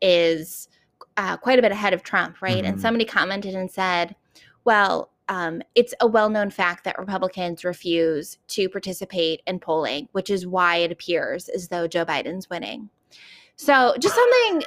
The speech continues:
Speaker 1: just something to think about, you know?
Speaker 2: <laughs> I mean, that's, I mean, here's, I mean, <laughs> you know what? First of all, thank you. <laughs> Um, it's not, and, and I love how they say that as if, like, they can't wait for that anyways. Like, they can't wait for a lower turn. You know what I mean? Like,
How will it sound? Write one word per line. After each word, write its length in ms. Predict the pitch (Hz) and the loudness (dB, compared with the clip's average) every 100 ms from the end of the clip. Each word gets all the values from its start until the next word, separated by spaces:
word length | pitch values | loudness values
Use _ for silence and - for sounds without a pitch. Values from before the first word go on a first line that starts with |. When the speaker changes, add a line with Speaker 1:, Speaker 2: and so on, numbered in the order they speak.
| - | 2
Speaker 1:
just 140 | 480 | 6
something 320 | 494 494 494 | 6 6 8
to 80 | 415 | 6
think 180 | - 254 | 6 2
about, 420 | 226 180 170 - - | 2 2 2 2 0
you 100 | 269 | 4
know? 300 | 302 269 330 - | 4 6 4 2
Speaker 2:
<laughs> 60 | - - 359 - - - - - - - _ _ - - - - - - - 165 - - | -6 -4 -6 -4 -10 -6 -8 -8 -14 -14 _ _ -10 -8 -8 -8 -8 -10 -10 -12 -4 4
I 140 | 226 | 6
mean, 500 | 254 262 254 247 247 240 - | 6 8 8 10 8 6 6
that's, 260 | 202 254 - | 6 6 4
I 80 | 220 | 2
mean, 160 | 269 254 | 4 2
here's, 260 | 196 285 - | 0 0 2
I 80 | 185 | 2
mean, 220 | 220 214 - | 4 4 4
<laughs> 140 | - - | -6 4
you 160 | 240 | 6
know 120 | 226 247 | 8 10
what? 260 | 247 247 | 10 8
First 280 | - 220 - | 4 2 2
of 100 | 254 | 2
all, 120 | 240 | 4
thank 320 | 285 - 131 139 | 4 2 0 -4
you. 220 | 123 160 | -4 -4
<laughs> 60 | - 180 - - - - - - - - - - - _ _ _ - - - 190 | -2 -6 -6 -12 -14 -14 -16 -10 -8 -8 -12 -16 -18 _ _ _ -18 -18 -16 -6
Um, 400 | 175 190 175 165 - _ | 0 2 2 -4 -14 _
it's 180 | 175 175 | -8 2
not, 200 | 180 - | 2 4
and, 140 | 185 190 | 0 2
and 160 | 185 196 | 2 4
I 80 | 196 | 4
love 200 | 190 202 | 4 4
how 140 | 240 | 2
they 140 | 180 | 0
say 220 | 156 - 131 | -2 -2 2
that 180 | 139 | 2
as 140 | 135 127 | 0 -2
if, 200 | 123 - | -6 -2
like, 300 | 127 110 - | -4 -4 -2
they 140 | 123 | -4
can't 300 | 113 - 123 - | -4 -4 -4 -4
wait 440 | 110 117 110 113 | -2 0 0 -6
for 380 | _ 113 107 101 | _ -4 -2 0
that 220 | 101 95 101 | 2 2 2
anyways. 680 | 101 90 87 - 110 - _ | -4 -6 -10 -10 -14 -16 _
Like, 180 | 131 110 | 4 6
they 120 | 135 | 4
can't 320 | - 139 117 | 6 2 6
wait 260 | 123 123 120 | 6 6 4
for 180 | 127 | 6
a 60 | 117 | 6
lower 360 | 107 107 107 98 | 6 4 4 0
turn. 220 | - 107 | -4 0
You 100 | 147 | 4
know 60 | 151 | 6
what 100 | 127 | 6
I 80 | |
mean? 320 | 123 120 117 120 | 6 6 6 6
Like, 280 | 117 113 | 4 4